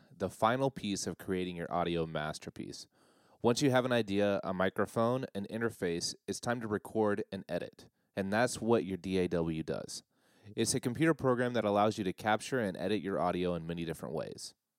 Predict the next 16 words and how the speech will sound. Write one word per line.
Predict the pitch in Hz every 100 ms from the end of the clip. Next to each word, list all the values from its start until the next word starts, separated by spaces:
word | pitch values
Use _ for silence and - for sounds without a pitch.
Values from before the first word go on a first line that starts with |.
| _ _ _ _ _ _ _ _ _
Additionally, | 110 107 147 175 165 165
many | 127 113 147 156
of | 123
these | 110 101
interfaces | 104 107 - 95 92 92 85
come | - 120 120 104
with | 101 104
a |
D | 90 95
A | 92
W | 98 98 90
that | 87 90
works | 98 107 -
seamlessly | - 107 104 98 98 85
with | 82 98 -
them. | - -